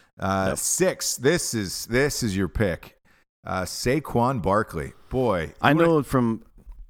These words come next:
Speaker 2: like, my master's is from, uh, Penn State, so I know a little bit about that culture. These, they're, Penn State's, uh, similar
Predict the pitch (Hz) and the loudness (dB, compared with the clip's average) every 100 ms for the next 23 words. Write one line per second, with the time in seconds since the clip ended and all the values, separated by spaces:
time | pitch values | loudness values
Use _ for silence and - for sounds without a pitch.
0 | 110 110 117 123 120 110 110 - 92 90 | -2 -2 2 2 2 2 0 -4 -6 -6
1 | - 87 82 78 80 76 - 87 80 - | -4 -4 -4 -4 -4 -4 -4 -6 -6 -4
2 | 78 73 - - - 87 90 82 78 73 | -4 -6 -10 -8 -2 0 0 -2 -2 -4
3 | 73 67 69 69 64 - 71 64 62 62 | -4 -4 -6 -6 -10 -8 -10 -10 -12 -14
4 | - - 107 113 104 - _ _ _ - | -14 -6 -2 -2 -4 -12 _ _ _ -2
5 | 104 - - - 131 - 113 92 - - | -2 -2 -4 -2 0 0 0 -2 -10 -8
6 | 80 78 - 90 71 62 64 | -6 -4 -2 -2 -2 -6 -10